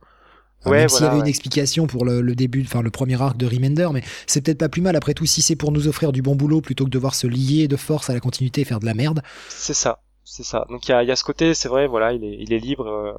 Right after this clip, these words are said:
Speaker 2: mais bon, il y a toujours un petit peu ce, ce, ce questionnement de se dire, ah oui, mais là, normalement, euh, il était pas censé être allé, euh, aider les Avengers ou je sais pas quoi, mais, mais bon, c'est, c'est vraiment très agréable à
Speaker 1: Bah,
Speaker 2: lire.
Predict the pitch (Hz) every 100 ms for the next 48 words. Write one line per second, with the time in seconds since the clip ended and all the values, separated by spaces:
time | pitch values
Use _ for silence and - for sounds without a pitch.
0 | - 113 110 107 104 107 113 127 - 139
1 | 123 - 139 139 120 113 - - - 127
2 | 104 131 131 143 120 117 139 139 156 151
3 | 156 135 123 139 135 117 127 135 117 110
4 | - _ _ - 117 131 143 - 135 -
5 | 135 135 - 117 123 127 107 110 120 -
6 | 120 127 117 117 113 110 120 123 - -
7 | - 127 123 104 _ - - 131 117 110
8 | - 120 - 131 147 - 131 117 117 110
9 | 101 98